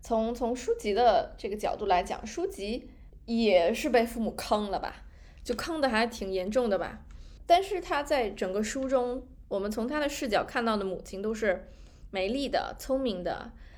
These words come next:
非常慷慨的，嗯，然后他也相信自己的母亲值得更好的生活，然后值得更好的被爱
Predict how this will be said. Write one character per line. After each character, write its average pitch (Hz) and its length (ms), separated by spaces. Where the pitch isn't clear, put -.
非 226 120
常 220 200
慷 302 220
慨 302 260
的， - 260
嗯， 202 500
然 254 140
后 311 60
他 320 200
也 247 140
相 247 280
信 214 380
自 - 140
己 202 100
的 202 100
母 202 200
亲 196 420
值 226 200
得 233 160
更 214 200
好 190 220
的 - 60
生 196 260
活， 208 340
然 196 160
后 208 260
值 220 200
得 233 140
更 240 180
好 208 140
的 165 80
被 208 140
爱 233 420